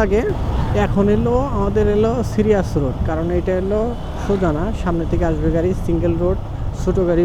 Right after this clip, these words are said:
বড় গাড়ি, মানুষ পার হবে। ও মা, কি গাড়ি চাপ দেয় রে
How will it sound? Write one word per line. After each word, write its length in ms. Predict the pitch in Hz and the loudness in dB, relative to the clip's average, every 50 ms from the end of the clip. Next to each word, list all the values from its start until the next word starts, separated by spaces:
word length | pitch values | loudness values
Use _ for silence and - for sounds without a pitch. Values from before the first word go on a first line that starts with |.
| 170 175 | 2 2
বড় 120 | 185 185 180 170 | 0 0 0 0
গাড়ি, 160 | 170 165 180 208 - - 175 165 | 0 0 0 0 0 -2 -2 0
মানুষ 160 | 165 170 175 175 - - | 0 0 0 -2 -2 -4
পার 140 | 196 190 170 160 | -4 -2 -2 -2
হবে। 160 | 160 170 190 214 214 | -2 -2 -2 -2 -2
ও 20 | 220 226 | -2 -2
মা, 120 | 254 269 262 262 277 277 277 277 277 254 214 - - - - - - - - - - - - - - - - - - - - - - - - - - - | -2 -4 -4 -6 -6 -6 -6 -6 -6 -6 -6 -6 -6 -6 -6 -6 -6 -6 -6 -6 -6 -6 -6 -6 -6 -6 -6 -4 -4 -2 -2 -2 -4 -4 -2 -4 -2 0
কি 140 | - 220 202 160 151 160 165 | 0 0 2 2 0 0 0
গাড়ি 200 | 185 196 202 220 214 - | 0 0 0 -2 -2 -2
চাপ 160 | 240 220 214 214 208 | -2 -2 -2 -2 0
দেয় 160 | 220 208 208 | 0 2 4
রে 80 | 214 | 4